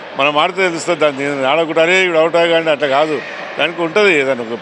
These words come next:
ప-, ఎంతో కష్టపడి ఇలా మన భారతదేశానికి టెన్నిసే కానీ ఇవన్నీ కూడా ఎంతో మంచిగా మన నియోజకవర్గంలో ప్రభుత్వం ద్వారా ఏదన్నా అవసరం ఉంటే మటుకు మా దృష్టికి తీసుకొస్తే మటుకు ప్రభుత్వం ద్వారా ఏమైనా సహకారం చేపించే బాధ్యత తీసుకుంటాం.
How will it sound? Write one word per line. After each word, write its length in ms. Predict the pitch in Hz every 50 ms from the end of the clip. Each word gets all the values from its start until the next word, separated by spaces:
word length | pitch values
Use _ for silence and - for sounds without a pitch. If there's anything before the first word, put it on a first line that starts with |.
| - 120 113
ప-, 20 | 139
ఎంతో 340 | 143 143 143 139 135 170 147
కష్టపడి 500 | - 151 139 - 160 156 151 160 156 156
ఇలా 180 | 156 151 151
మన 180 | 143 151 147 143
భారతదేశానికి 840 | 120 127 131 139 143 147 139 147 143 131 143 143 139 139 147 139 - - - - - - -
టెన్నిసే 400 | 123 127 127 147 151 - - 143
కానీ 220 | 135 135 135 135 139
ఇవన్నీ 260 | 135 135 131 131 139
కూడా 200 | 139 143 139 135
ఎంతో 340 | 131 123 120 147 143 127 - - - - - - - - -
మంచిగా 260 | 120 127 120 147 147
మన 120 | 139 139
నియోజకవర్గంలో 580 | 131 151 160 165 160 156 151 147 143 151 147 156
ప్రభుత్వం 540 | 143 - 139 131 131 143 139 - 151 143 135
ద్వారా 280 | 143 139 139 147 156 143 120
ఏదన్నా 400 | 123 131 135 139 139 135 131 127
అవసరం 340 | 120 123 - 139 143 143
ఉంటే 260 | 143 139 123 143 147 156 - - - - - - - -
మటుకు 180 | 127 120 123 139
మా 160 | 131 131 131
దృష్టికి 360 | 117 127 131 - - 143 135
తీసుకొస్తే 360 | 139 131 - - 135 123 - 139
మటుకు 240 | 143 151 170 208
ప్రభుత్వం 420 | 190 185 180 175 170 160 - 175 165
ద్వారా 220 | 170 175 170 170
ఏమైనా 180 | 165 160 165 165
సహకారం 480 | - 147 151 147 135 147 151 151 147
చేపించే 280 | 147 135 139 135 - 147
బాధ్యత 380 | 127 131 127 131 127 143 147 127
తీసుకుంటాం. 360 | 127 120 - - 135 165